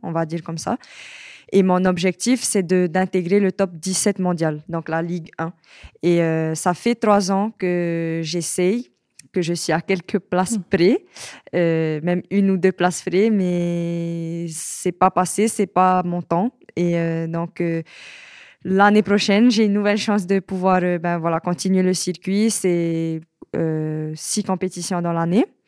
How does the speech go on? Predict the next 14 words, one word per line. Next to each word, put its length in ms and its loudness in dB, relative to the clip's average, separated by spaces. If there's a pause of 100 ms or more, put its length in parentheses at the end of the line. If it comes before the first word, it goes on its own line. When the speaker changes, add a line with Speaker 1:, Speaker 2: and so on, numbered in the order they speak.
(540)
Speaker 1:
Et, 280 6
euh, 960 0
et 140 -2
à 80 2
la 120 0
fin, 260 0
ils 120 0
prennent 400 -2
le 160 -4
top 220 -6
cinq 580 -4 (160)
de, 240 -2
de, 480 -4
ben, 220 -8